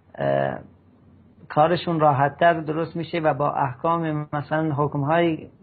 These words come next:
کوچکتر و، اه، استفاده از م-، مرخصی و عفو مشروط و آزادی مشروط اینا استفاده می‌کنن. ولی ما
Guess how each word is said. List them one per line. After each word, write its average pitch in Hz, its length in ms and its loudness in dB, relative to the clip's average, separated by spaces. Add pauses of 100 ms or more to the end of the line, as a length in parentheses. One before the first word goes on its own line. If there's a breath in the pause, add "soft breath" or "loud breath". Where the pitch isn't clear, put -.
(140)
کوچکتر 165 600 2
و، 165 320 2 (440 soft breath)
اه، 139 300 0 (120)
استفاده 156 580 4
از 160 180 4 (460)
م-، 151 60 0
مرخصی 147 880 0
و 160 180 4
عفو - 400 -2
مشروط 151 540 -2
و 151 40 4
آزادی 143 460 2
مشروط 147 260 0
اینا 160 180 2
استفاده 143 320 0
می‌کنن. 147 100 0
ولی 185 160 4
ما 208 240 4